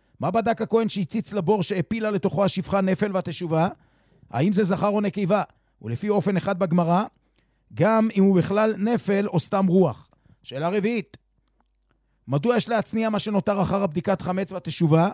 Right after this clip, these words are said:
לאביי, כיוון שבי"ד אין החמץ מצוי ויש לחשוש שתיטול החולדה, לרב השם תיטול בפנינו, ולרבי זירא שמא יניח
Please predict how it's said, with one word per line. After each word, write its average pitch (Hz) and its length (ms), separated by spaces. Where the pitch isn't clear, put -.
לאביי, 160 420
כיוון 190 220
שבי"ד 180 380
אין 202 300
החמץ 190 320
מצוי 196 280
ויש 190 360
לחשוש 190 560
שתיטול 190 460
החולדה, 170 480
לרב 185 260
השם 208 260
תיטול 208 320
בפנינו, 208 520
ולרבי 175 300
זירא 202 260
שמא 202 200
יניח 190 500